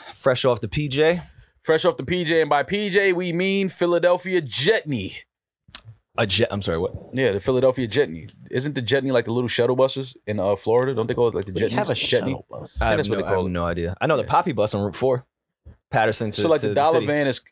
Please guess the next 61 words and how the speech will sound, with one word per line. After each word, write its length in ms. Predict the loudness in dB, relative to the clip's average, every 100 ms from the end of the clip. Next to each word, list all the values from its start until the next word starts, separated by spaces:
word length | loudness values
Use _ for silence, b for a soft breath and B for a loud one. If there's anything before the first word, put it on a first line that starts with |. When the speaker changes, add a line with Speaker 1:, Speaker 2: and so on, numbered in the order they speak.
| -2
Speaker 2:
I 160 | 0 2
think 200 | 0 -2
in 140 | -4
Florida, 380 | -2 0 2 2
I 40 | 0
think 100 | -2
they 80 |
call 200 | 0 0
it 60 | 0
the 80 | -4
Jetney 480 | -2 -2 -2 -4 -4
or 40 |
the 100 | -4
Jetney, 340 | -2 -2 -2
something 220 | -8 -6 -8
like 120 | -6
that. 200 | -6 -4
Speaker 1:
Okay. 260 | -2 -2 -4
Speaker 2:
I 100 | -6
believe 220 | -6 -6
that's 140 | -8
what 80 | -8
they 60 | -8
call 120 | -4
Speaker 1:
That's 140 | 0
Speaker 2:
it. 20 | 0
Speaker 1:
their 100 | 0
gypsy 320 | -2 -2 0
cab? 240 | 0 0 -4 _ -4
Speaker 2:
Yeah. 220 | -2 -2
Speaker 3:
That's 260 | -4 -12 -14 -2
their 80 | 4
Speaker 2:
Um, 340 | 6 4 2
Speaker 3:
gypsy 360 | -2 -6 -10 -8
cab. 80 | 0
Speaker 2:
fresh 260 | 2 2
back 280 | 2 2 2
from 180 | -2 -2
Philadelphia, 760 | 0 2 4 4 2 0 2
uh, 420 | 2 4 4 4 2
Roots 240 | 0 0
Speaker 3:
Ooh. 40 | 0
Speaker 2:
picnic 380 | 0 0 -2 -2
weekend. 500 | -4 -2 -2 -2 -4 _ _ _ _ _ _ _ -2
Uh, 440 | 2 2 2 0 -6 _ _ -2
had 120 | 0
a 40 |
good 180 | 0 -2
time. 520 | 0 2 4 2 -2 _
Speaker 3:
Did 80 | -4
Speaker 2:
Seen 80 | 0
Speaker 3:
not 40 |
Speaker 2:
a 40 | 2
lot 60 |
Speaker 3:
have 80 | 2
Speaker 2:
of 40 | 2
Speaker 3:
a 20 |
Speaker 2:
people. 120 | 0
Speaker 3:
single 160 | 0 0
Philly 240 | 0 0
cheesesteak. 420 | 0 -4 -4 -6